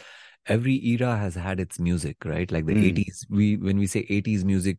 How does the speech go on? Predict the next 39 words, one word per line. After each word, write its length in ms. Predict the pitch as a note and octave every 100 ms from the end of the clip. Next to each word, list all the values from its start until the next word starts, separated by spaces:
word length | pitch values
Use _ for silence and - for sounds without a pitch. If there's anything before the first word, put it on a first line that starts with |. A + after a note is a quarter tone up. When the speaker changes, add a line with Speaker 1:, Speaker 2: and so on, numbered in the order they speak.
| A2
Speaker 1:
we 160 | G#2
know 140 | F#2+ E2+
what 200 | D#2+ D2+
we, 200 | D#2+ -
you 100 | G2
know, 220 | E2+ D#2 E2+
you 140 | F#2+
know 100 | A2+
what 140 | G#2
we're 60 | D#2+
talking 320 | D#2+ E2 D#2+
about. 160 | D#2 E2+
And 240 | D#2+ E2+ E2+
there 160 | F2+
was 140 | F#2+ F#2+
no 160 | G2
streaming 360 | F#2+ F2 F2 F2
services 500 | E2+ D#2+ D#2+ - D#2
then. 320 | E2 D#2 D2+ - - - - -
And 200 | F2+ E2
seventies 520 | F#2+ G#2+ A2 G#2+ F#2
music 300 | F2 E2+ -
has 140 | E2
a 60 | D2+
certain 300 | F2 E2 D#2
sound, 400 | - E2 D2+ D#2+
right? 180 | D#2 -
Seventies 540 | F2 D#2 E2 D#2 D2+
rock 360 | D2+ D2 - E2+
and 180 | D#2+
sixties, 520 | D2 - - D#2+ D#2 - - - -
eighties 400 | F2 F2+ F2+ D#2
is 120 | D2+
the 140 | D2+ -
electronic, 580 | E2 - - E2 E2 D#2 -
uh, 360 | D#2+ D2 D2 D2 -
s-, 220 | E2+ -
sort 180 | - D#2
of 160 | D2